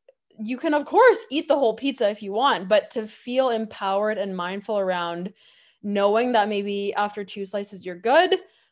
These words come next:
or whatever it is, is really awesome too. So I can relate to that hard. And, uh, if you guys can too, then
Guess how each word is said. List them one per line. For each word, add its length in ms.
or 360
whatever 380
it 60
is, 420
is 500
really 280
awesome 440
too. 500
So 600
I 120
can 160
relate 300
to 60
that 180
hard. 500
And, 420
uh, 280
if 180
you 120
guys 280
can 280
too, 260
then 400